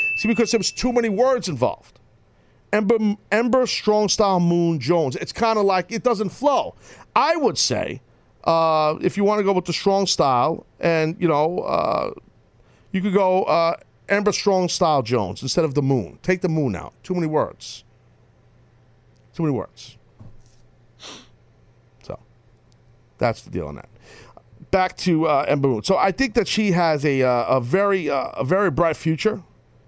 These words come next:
Uh, it'd be interesting to see if they put her on Raw or SmackDown,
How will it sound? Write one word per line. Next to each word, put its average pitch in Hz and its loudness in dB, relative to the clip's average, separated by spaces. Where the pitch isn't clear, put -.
Uh, 131 -6
it'd 185 0
be 196 0
interesting 233 -4
to 240 2
see 214 -2
if 196 -2
they 175 -2
put 202 -2
her 196 2
on 170 0
Raw 170 0
or 151 0
SmackDown, 160 -2